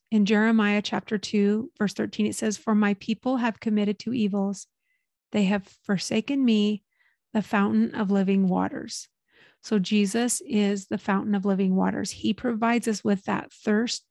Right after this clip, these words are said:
to be quenched and to give us, with his words, um, sustainability to keep going. Because if we don't have water, if we don't have the living water,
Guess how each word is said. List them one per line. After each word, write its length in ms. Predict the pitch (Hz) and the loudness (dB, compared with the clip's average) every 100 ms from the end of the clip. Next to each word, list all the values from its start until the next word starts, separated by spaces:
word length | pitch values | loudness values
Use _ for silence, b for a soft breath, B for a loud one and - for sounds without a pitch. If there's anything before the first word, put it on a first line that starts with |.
| _ - | _ -8
to 80 | 208 | -2
be 160 | 208 | -2
quenched 640 | - 220 196 - - - - _ _ _ _ _ _ _ _ _ | 0 2 2 0 -6 -12 -18 _ _ _ _ _ _ _ _ _
and 460 | 233 214 202 196 - - | 2 4 6 4 0 -6
to 560 | - 214 202 202 208 - 226 | -2 2 4 4 0 -6 -8
give 280 | - 240 247 | 0 2 2
us, 640 | - 208 185 196 - - - _ _ _ _ | 0 2 4 2 -2 -8 -14 _ _ _ _
with 180 | 220 196 | 2 2
his 220 | 220 220 | 0 0
words, 760 | 220 220 202 196 196 190 - - _ _ _ _ _ _ | 0 2 4 2 0 -6 -12 -14 _ _ _ _ _ _
um, 460 | 220 202 196 196 - _ _ - | 0 4 4 2 -2 _ _ -12
sustainability 1200 | - 240 - 226 220 233 208 208 233 240 262 269 - | -6 -4 0 2 2 4 2 2 2 2 2 0 -2
to 100 | 220 | -6
keep 460 | - - 226 - | -6 0 0 0
going. 480 | - 196 185 190 202 - _ B B B | 2 4 4 2 -6 -12 _ B B B
Because 240 | - 233 214 | -2 2 2
if 160 | 208 | 2
we 80 | 208 | 0
don't 340 | 175 226 277 247 | 2 2 2 0
have 240 | 220 208 | 0 2
water, 520 | 202 196 196 208 226 _ _ - | 2 4 2 0 -2 _ _ -6
if 120 | 214 | -2
we 80 | 190 | 0
don't 320 | 220 220 233 | 2 2 2
have 180 | 233 220 | -2 0
the 100 | 214 | 2
living 340 | 202 196 190 | 4 4 4
water, 420 | 185 190 202 247 | 4 2 0 -2